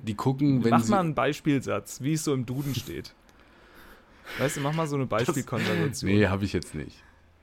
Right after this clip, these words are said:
Speaker 2: Doch,
Speaker 1: Hab ich
Speaker 2: komm.
Speaker 1: jetzt nicht.
Speaker 2: Damit ich mir das vorstellen kann.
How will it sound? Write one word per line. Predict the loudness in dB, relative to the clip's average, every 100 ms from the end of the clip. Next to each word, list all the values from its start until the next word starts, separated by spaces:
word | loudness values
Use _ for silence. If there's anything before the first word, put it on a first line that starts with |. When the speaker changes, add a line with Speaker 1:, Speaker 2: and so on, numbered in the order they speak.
| -20 _
Speaker 2:
Doch, | 0 2
Speaker 1:
Hab |
ich | 4
Speaker 2:
komm. | 4
Speaker 1:
jetzt | 2
nicht. | -4 -6 -10 -20 -20 _ -6
Speaker 2:
Damit | -2 -2
ich | -4
mir | -4
das | -4
vorstellen | -4 -6 -4 -6 -6
kann. | -8 -12